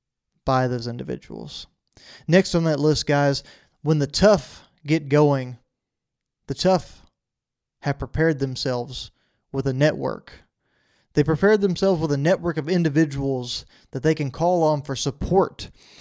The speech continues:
whether it's physical support of someone coming over and helping them deal with the situation, or whether it's just a support system that they can call and ask the right questions.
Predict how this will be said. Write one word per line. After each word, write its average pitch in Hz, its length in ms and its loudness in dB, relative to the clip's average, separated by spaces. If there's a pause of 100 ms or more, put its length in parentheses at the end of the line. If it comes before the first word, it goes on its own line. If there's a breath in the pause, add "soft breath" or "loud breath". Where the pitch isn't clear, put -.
(120)
whether 151 220 4
it's 143 160 -4
physical 185 420 2
support 160 380 0
of 143 80 0
someone 156 380 -2
coming 165 400 -2
over 143 340 2 (180 soft breath)
and 131 140 -10
helping 151 540 2
them 127 260 -4 (300 soft breath)
deal 151 180 4
with 147 140 -2
the 143 80 -2
situation, 127 760 -6 (440 loud breath)
or 185 400 4 (1000)
whether 143 300 4
it's - 160 -6
just - 420 -2 (800)
a 135 60 -4
support - 420 -4
system 165 340 -2
that 139 120 -4
they 156 100 -2
can 147 160 -10
call 160 480 -4
and 131 140 -8
ask 135 260 -6
the - 80 -6
right 131 240 -2
questions. - 640 -8